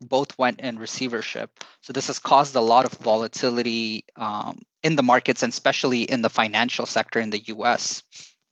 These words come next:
And w-, from this, what we have seen is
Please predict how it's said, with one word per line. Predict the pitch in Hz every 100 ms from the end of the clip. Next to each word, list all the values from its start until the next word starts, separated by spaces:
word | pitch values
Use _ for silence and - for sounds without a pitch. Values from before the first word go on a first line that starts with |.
| _ _ _ _ _
And | 151
w-, | 135
from | - 147 131
this, | 139 156 143
what | 123 127 117
we | 117
have | 123 107 139
seen | - - 120 110
is | 117 110 104 -